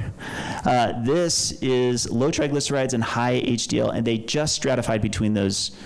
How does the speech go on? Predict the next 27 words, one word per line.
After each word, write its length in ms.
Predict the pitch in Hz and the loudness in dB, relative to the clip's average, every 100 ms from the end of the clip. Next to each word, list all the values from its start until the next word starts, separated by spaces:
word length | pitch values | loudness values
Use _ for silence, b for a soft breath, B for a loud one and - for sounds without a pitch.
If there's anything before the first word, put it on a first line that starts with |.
| B 101 | B 0
uh, 380 | 101 95 92 - - | 2 2 0 -4 -4
two, 320 | - - - - - | 0 0 -2 -6 -4
right? 280 | - - - - - - - - - - - B B B B - - - | -2 -2 -4 -8 -14 -20 -20 -20 -12 -12 -10 B B B B -14 -16 -2
Observational 600 | 135 165 160 139 135 139 | 0 2 2 0 0 0
cohort 340 | - 131 135 131 | 0 2 2 0
study 300 | - 220 110 | 0 0 2
with 180 | 113 | 0
our 80 | 110 | 0
favorite 580 | 101 - 151 147 135 - | -2 -2 -2 0 0 -2
high-risk 720 | - - 131 117 113 117 - | -4 -2 0 2 2 0 -2
group, 360 | - 113 110 - | 0 0 0 -2
men. 580 | 101 104 107 95 - - B B B B B B B | 0 2 2 0 -4 -6 B B B B B B B
And, 280 | - 120 120 | 0 2 2
uh, 360 | 120 117 113 107 - | 2 2 2 -2 -4
age 300 | - 139 135 | -2 0 0
fifty-three 440 | - 156 151 143 151 | -2 -2 0 0 0
to 80 | 139 | 0
seventy-four, 560 | 139 139 127 151 156 | 0 0 0 0 -2
for 140 | - 110 | 0 0
that 160 | 101 | 0
matter, 340 | 101 - 233 - | 0 -2 -4 -2
and 400 | 127 127 - - | 0 0 -2 -6
free 420 | - 180 214 226 | -4 0 0 2
of 80 | 185 | 0
ischemic 540 | 131 - - 156 156 - | 0 -2 -2 -2 -2 -2
heart 220 | 143 151 | -2 0
disease. 520 | 127 104 - - | 0 0 0 -2